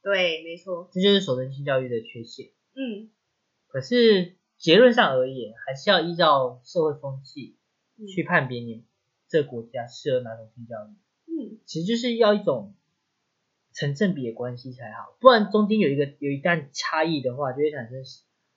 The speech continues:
Speaker 2: 一个鸿沟，然后就会产生很多社会，
Speaker 1: 嗯。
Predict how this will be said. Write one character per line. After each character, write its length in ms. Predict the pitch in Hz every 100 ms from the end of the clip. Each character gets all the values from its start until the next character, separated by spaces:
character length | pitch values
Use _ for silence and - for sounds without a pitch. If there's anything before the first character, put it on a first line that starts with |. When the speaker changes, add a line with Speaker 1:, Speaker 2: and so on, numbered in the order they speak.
| _
Speaker 2:
一 100 | -
个 100 | 135 110
鸿 240 | 110 110
沟， 340 | 117 135 143 160
然 140 | - 120
后 80 | 185
就 80 |
会 120 | 165 151
产 160 | 127
生 120 | 131
很 100 | 139
多 140 | 113 127
社 180 | - 135
会， 140 |
Speaker 1:
嗯。 100 | 131